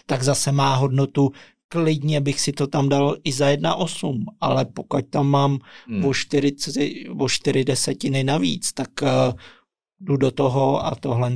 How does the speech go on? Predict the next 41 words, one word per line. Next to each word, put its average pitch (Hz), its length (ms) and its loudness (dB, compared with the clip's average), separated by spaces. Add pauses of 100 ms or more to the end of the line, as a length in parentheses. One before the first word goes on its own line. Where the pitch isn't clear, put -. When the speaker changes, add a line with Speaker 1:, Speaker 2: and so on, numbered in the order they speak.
(120)
Speaker 1:
to 135 80 -4
já 123 180 0
hrát - 360 -4
určitě - 480 -6
musím. - 500 -4
Speaker 2:
Hmm. 82 280 -10 (200)
Tak 107 120 -4
jo, 131 100 0
pánové, 104 420 0
díky 95 200 -4
moc, 104 380 -2
vyčerpávající 101 640 -2
díl. 95 380 0
Probrali 92 340 -6
jsme - 140 -8
Fortuna 95 340 -6
ligu, 92 220 0
evropský 87 360 -4
poháry, 87 720 -2 (100)
M 90 160 -4
M 87 120 0
A, 87 40 2 (300)
eh, 80 40 -20 (800)
trošku 87 260 -6
i 82 60 0
do 82 100 0
hokeje 82 300 -4
jsme 85 180 -8
nakoukli. 78 500 -8 (1300)
Eh, 92 360 0 (100)
je 98 80 -2
tady 107 120 0
konec. 190 340 -2 (140)
Tak 110 160 -4
jo, 131 220 2 (120)
díky 110 260 -4
moc, 120 340 -2
eh, 123 340 2
že 117 80 -6
nás 120 200 -2
sledujete. 131 680 0